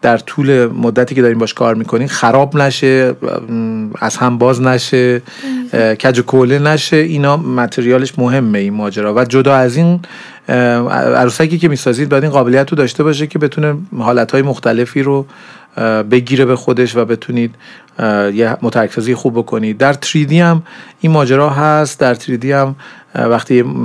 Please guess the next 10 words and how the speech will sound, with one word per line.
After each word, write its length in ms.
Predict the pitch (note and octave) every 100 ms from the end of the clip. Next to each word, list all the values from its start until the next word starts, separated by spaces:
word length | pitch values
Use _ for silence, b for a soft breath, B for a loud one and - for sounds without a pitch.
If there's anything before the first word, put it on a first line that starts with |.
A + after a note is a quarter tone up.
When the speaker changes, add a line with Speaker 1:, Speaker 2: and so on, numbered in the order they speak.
| A#2+
Speaker 1:
خیلی 220 | - C#3 C3
شبیه 300 | C3+ B2 C3
استاپ 340 | - B2 A2
موشن 300 | A#2 - B2+
وقتی 220 | A#2+ -
یه 40 | B2
کاراکتری 440 | C3 A#2 G2 A#2
رو 100 | A2
می‌سازید 540 | A2+ G#2 A2 G#2 B2+
باید، 360 | B2 A#2 A#2+ A#2+